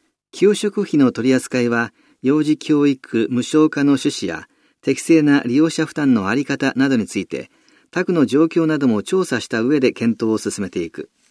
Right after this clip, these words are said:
生きがい活動センターは、生きがいづくりを支援する新たな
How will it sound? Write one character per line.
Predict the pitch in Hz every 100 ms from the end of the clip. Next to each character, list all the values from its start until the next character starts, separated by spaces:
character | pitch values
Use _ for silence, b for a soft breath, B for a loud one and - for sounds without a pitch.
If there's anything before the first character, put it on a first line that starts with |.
| _ _ _ _ _ _ _ _ _
生 | 131
き | - 202
が | 196
い | 185
活 | 175 160
動 | 180 180
セ | 165
ン | 135
タ | 87
ー |
は、 | 73 76 - _ _ _ _ -
生 | 131
き | 165
が | 156 151
い |
づ | 139
く | 143 135
り | 127
を | 120
支 | -
援 | 143 123
す | 104
る | 113 b b
新 | - 180 180
た | 127
な | 110